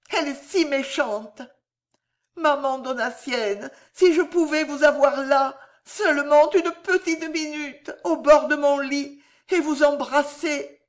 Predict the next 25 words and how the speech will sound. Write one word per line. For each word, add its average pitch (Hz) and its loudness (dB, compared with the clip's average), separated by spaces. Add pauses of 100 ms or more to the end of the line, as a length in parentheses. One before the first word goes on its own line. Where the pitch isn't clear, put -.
(760)
Il 311 0
n'entendrait 240 -2
rien. » 285 -4 (2000)
Elle 151 -6
entendait 226 -2
le 190 2
vent 175 -2
qui 196 -10
coulait 190 -2
du 180 -6
plateau 170 -4
dans 190 -4
la 147 0
plaine 160 -4 (260)
et 170 -2
qui 175 -10
travaillait, 196 0 (160)
faisant 190 -4
son 202 -8
obscur 247 -8
devoir 190 0
d'ouvrier, 151 -4 (260)
dans 165 -4
les 214 0
charpentes, 196 -4